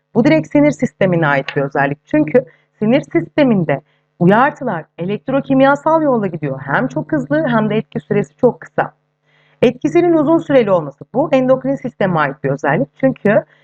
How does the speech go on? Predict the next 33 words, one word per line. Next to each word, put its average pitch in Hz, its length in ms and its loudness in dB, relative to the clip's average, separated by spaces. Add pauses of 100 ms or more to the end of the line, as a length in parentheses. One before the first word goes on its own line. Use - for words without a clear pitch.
(160)
e, 180 180 4
hormonlar 180 640 0
kan 151 180 -10
yoluyla 202 460 0
taşınıyorlar. 269 680 -2 (280)
E, 151 40 -2 (440)
e, 190 100 2
etkileri 233 500 0
uzun 254 260 0
sürdüğü 262 360 -2
gibi, 254 320 2 (160)
hatta 202 440 -2 (340)
hormonal 202 500 0
bir - 60 -14
sorununuz 202 540 -4
varsa 208 440 -2
uzun 214 220 -2
sürede, 185 460 -2
yani 147 220 -6
geç 170 280 0
bir 170 80 -6
zamanda 151 400 -2
anlaşılır. 147 680 -4 (400)
Uzun 165 140 0
süre 165 240 0
sonra 147 300 -6
anlaşılır. 151 540 -6 (260)
Tedavisi 190 420 -2
de 320 60 -2
uzun 247 300 0
süre 180 380 -2 (120)
sürer 143 340 -4
demiştik. 131 540 -6